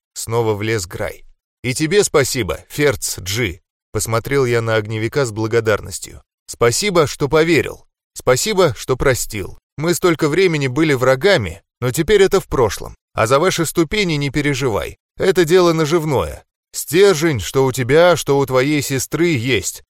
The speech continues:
Возвыситесь еще. Тем более огонь — редкий и сильный дар.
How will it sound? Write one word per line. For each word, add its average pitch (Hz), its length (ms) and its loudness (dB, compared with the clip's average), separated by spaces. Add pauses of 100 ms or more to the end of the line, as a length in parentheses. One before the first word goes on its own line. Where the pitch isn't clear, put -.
(140)
Возвыситесь 160 720 0
еще. - 440 -6 (200)
Тем 120 220 -2
более 160 360 4
огонь — 117 640 0 (100)
редкий 123 580 0
и 117 240 -4
сильный 170 440 -2
дар. 98 300 -4